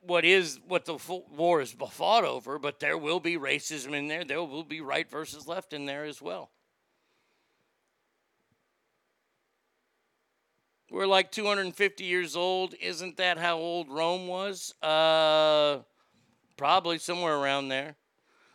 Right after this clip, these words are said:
We've been in a cold civil war for at least a decade or two. Yeah.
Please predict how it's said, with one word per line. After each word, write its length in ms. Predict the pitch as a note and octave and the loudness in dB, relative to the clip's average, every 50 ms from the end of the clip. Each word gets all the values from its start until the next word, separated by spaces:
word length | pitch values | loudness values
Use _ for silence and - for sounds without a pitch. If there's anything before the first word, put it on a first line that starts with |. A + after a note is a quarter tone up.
| _ _ | _ _
We've 220 | - - G3 F3+ D#3 | -4 -4 -4 0 4
been 200 | G3+ G#3 G#3 G#3 | 4 4 6 6
in 100 | G3+ F#3+ | 4 4
a 120 | F#3 F3+ | 2 2
cold 360 | D#3+ - - F#3+ F#3+ G3 G3 - | 0 0 0 2 2 2 0 -2
civil 320 | - F#3+ F#3+ E3+ E3+ E3+ | 0 -2 0 0 -2 -4
war 360 | E3 E3+ F3 F3+ F3+ F3+ F3 | -2 0 0 2 2 0 -2
for 260 | - - D#3+ D#3+ D#3 | -4 -6 -4 -2 -2
at 100 | D#3 C#3+ | -2 -4
least 320 | C#3+ D#3+ F#3 F3+ E3+ - - | -2 -2 -2 -2 -2 -4 -8
a 60 | D#3+ | -10
decade 500 | C#3+ C3 E3 E3+ E3+ - E3 D3 C#3 B2 | -4 0 0 0 0 0 0 0 0 0
or 80 | C3 C3 | -2 -6
two. 340 | - - C#3 C#3 C#3 - _ _ | -8 -8 -8 -8 -8 -10 _ _
Yeah. 340 | - B3 A3+ A3+ A3 A3 A3+ | -6 -2 0 2 2 0 -2